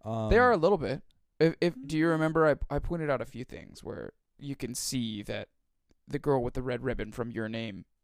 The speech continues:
Speaker 2: is in it at one point.
Speaker 1: Oh, gotcha.
Speaker 2: Yeah. I mean, their, their stories are not connected, but it's in the same world.
Speaker 1: Gotcha.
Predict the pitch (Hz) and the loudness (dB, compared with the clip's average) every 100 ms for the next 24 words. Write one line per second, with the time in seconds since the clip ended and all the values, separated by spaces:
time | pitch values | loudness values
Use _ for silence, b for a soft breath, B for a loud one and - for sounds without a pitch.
0 | - 135 80 123 90 - _ 117 120 107 | -10 -8 -6 -8 -10 -14 _ -10 -6 -4
1 | 98 - 87 98 _ _ - 101 - - | -4 -4 -10 -18 _ _ -14 -14 -14 -16
2 | 139 - _ - 135 98 87 b b 202 | -16 -18 _ -6 0 0 -2 b b 4
3 | 202 185 - 156 151 - - 175 214 151 | 6 6 6 6 6 4 4 8 8 6
4 | 135 127 - 131 110 - 120 131 175 139 | 0 -4 -4 -6 -10 -6 -6 -2 -2 -2
5 | 120 107 90 55 - _ _ - _ _ | -8 -6 -8 -8 -14 _ _ -20 _ _
6 | _ _ _ - 98 - - - | _ _ _ -16 -16 -18 -18 -16